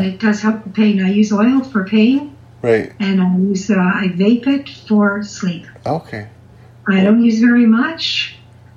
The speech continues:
Speaker 2: uh, at all. Like, one good drag at night, and I'm out.
Speaker 1: <laughs>
Speaker 2: I'm gone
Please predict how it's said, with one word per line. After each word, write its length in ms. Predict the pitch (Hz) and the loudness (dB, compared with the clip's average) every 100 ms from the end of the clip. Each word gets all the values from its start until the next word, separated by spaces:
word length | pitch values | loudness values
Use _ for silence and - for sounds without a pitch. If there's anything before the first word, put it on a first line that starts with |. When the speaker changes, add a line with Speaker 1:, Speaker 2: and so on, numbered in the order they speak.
| - | -8
Speaker 2:
uh, 140 | 202 202 | -6 -2
at 100 | 190 | 0
all. 240 | 208 214 | 0 0
Like, 200 | 180 180 | -2 -2
one 200 | 208 247 | 2 2
good 220 | 240 226 - | 2 0 0
drag 340 | 190 214 226 | -2 0 -2
at 120 | 185 | -4
night, 280 | 190 202 233 | -2 0 -2
and 120 | 165 | -2
I'm 200 | 180 202 180 | -4 -4 -4
out. 240 | 180 175 - - | -6 -8 -12 -4
Speaker 1:
<laughs> 300 | - - 139 185 | -2 0 -2 -2
Speaker 2:
I'm 120 | 185 | -2
gone 360 | 170 180 185 | -4 -10 -12